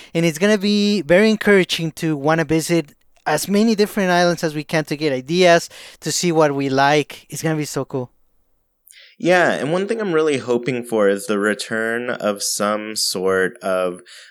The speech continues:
Speaker 2: like, dream suite feature where we can kind of go and visit towns freely, you know?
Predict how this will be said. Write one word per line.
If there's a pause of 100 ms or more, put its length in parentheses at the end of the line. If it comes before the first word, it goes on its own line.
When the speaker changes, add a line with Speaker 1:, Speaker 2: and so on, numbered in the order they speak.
(120)
Speaker 2:
like,
dream
suite (140)
feature
where
we
can (340)
kind
of
go
and
visit
towns
freely,
you
know?